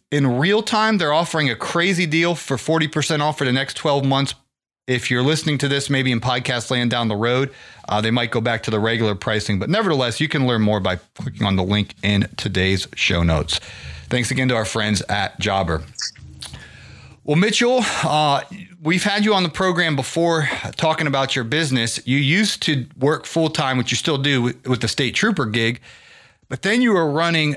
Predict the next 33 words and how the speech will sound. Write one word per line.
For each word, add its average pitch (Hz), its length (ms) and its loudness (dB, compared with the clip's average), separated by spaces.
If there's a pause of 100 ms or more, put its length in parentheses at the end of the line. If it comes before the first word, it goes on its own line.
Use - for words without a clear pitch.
a 131 140 0
large 165 540 2
landscape 123 520 0
or 123 160 0
lawn 135 220 2
care 135 160 0
landscaping 123 460 0
business 117 360 0
with 101 200 -2
crews 185 640 0 (100)
and 120 480 0
all 175 240 2
of 139 120 0
that 151 220 -4
kinda, 123 400 -2 (220)
that 135 160 -2
responsibility 127 1000 0 (400)
kinda 156 200 -2
got 143 180 -2
stressful 131 460 0
and 117 80 4
you 113 80 4
decided 113 420 -2
to 101 100 -2
downsize. 104 580 -2
So, 107 200 -2
so 123 140 -4
tell 180 180 -2
us 202 100 -2
a 147 60 -2
little 147 240 2
bit 131 160 -2
about 110 540 -4